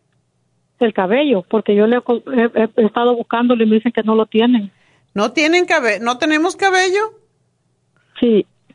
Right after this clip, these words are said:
Speaker 1: ujú, así me dijeron.
Speaker 2: Ah, eso no tengo al, no tengo al tanto, pero, ah, puedo averiguarlo y lo digo
Speaker 1: Doctora, y
Speaker 2: ahorita.
Speaker 1: si, y si,
Speaker 2: Ujú.
Speaker 1: y ese poco de ardor que me ha quedado, ¿cree que debo de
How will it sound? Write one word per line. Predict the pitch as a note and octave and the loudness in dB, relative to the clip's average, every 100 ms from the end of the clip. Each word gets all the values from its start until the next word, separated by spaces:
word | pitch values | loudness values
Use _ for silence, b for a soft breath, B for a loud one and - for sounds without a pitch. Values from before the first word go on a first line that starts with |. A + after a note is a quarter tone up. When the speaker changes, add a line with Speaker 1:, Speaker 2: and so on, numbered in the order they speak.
| _ A3+ | _ 0
Speaker 1:
ujú, | G#3 A#3+ C#4 | 2 4 2
así | B3 | 2
me | A#3 A#3 | 2 2
dijeron. | A3 A3+ B3 A3+ _ - | 2 0 -2 -4 _ -4
Speaker 2:
Ah, | D4 A#4+ C5+ G4+ B3 A#3 A3 G3 | -2 -4 -8 -10 -6 -6 -6 -8
eso | G#3 A3+ B3 A#3+ | -6 -4 -4 -4
no | G#3 F#3 F#3 F#3+ | -4 -2 -2 -4
tengo | G#3+ G#3 G3+ | -6 -4 0
al, | F#3 F3+ D2 - _ G3 | 0 -2 -8 -14 _ -12
no | F#3+ F#3 | -6 -6
tengo | F#3 G#3 G#3+ G3+ | -4 -6 -2 -2
al | F#3+ | -2
tanto, | A#3 D4+ F#4 F#4 F4+ F4+ - | -2 -2 -2 -2 -2 -2 -2
pero, | G#3+ G3 G3 - - | -2 -2 -4 -6 -8
ah, | D3+ C#3+ C#3+ C#3+ G#2 G2+ - | -6 -4 -4 -4 -6 -8 -8
puedo | D#3 D#3+ F3 | -8 -6 -6
averiguarlo | F3 E3 F3+ C4+ D4+ C#4 A#3+ B3 C#4+ _ _ _ _ _ _ | -6 -8 -4 -2 -2 -2 -2 -4 -4 _ _ _ _ _ _
y | G3 G3 | -12 -8
lo | F#3 F3+ F3 | -4 -2 -4
digo | G#3 G3 F#3+ | -4 -2 0
Speaker 1:
Doctora, | F#3 B3+ B3 | 0 0 0
y | |
Speaker 2:
ahorita. | A#3+ A#3+ A3+ | -2 -2 0
Speaker 1:
si, | A3+ | 0
y | - | -2
si, | G#3+ G#3 G3+ - _ _ _ _ _ A3+ | -4 -2 -4 -10 _ _ _ _ _ -6
Speaker 2:
Ujú. | A#3 | 0
Speaker 1:
y | G#3 | 0
ese | A3 B3+ | 0 -4
poco | B3 A#3 A#3+ | -6 -4 -2
de | |
ardor | A3+ G#3 A#3 | 0 -2 -2
que | A#3 | -4
me | A#3 | -4
ha | |
quedado, | - A3+ A#3+ B3 | -2 0 0 -2
¿cree | A#3 A#3+ B3 | -2 -2 0
que | A#3+ | 0
debo | A#3 A#3+ | 0 2
de | B3 | 0